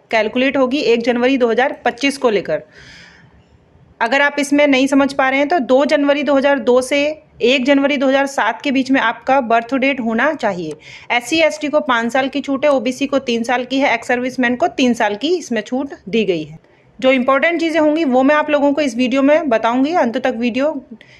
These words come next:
के बने रहें। क्वालिफिकेशन केवल टेंथ पास मांगी गई है, बस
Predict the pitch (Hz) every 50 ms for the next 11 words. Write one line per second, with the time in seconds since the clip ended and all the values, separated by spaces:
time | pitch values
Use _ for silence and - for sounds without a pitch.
0 | - - - 240 214 190 220 226 254 269 254 254 240 254 277 302 294 - - 233
1 | 214 214 233 254 233 269 254 - 254 254 285 277 262 262 262 240 254 269 262 -
2 | 240 233 240 254 262 285 269 262 262 254 254 254 233 226 220 233 233 247 247 247
3 | 254 294 285 208 165 - - - - -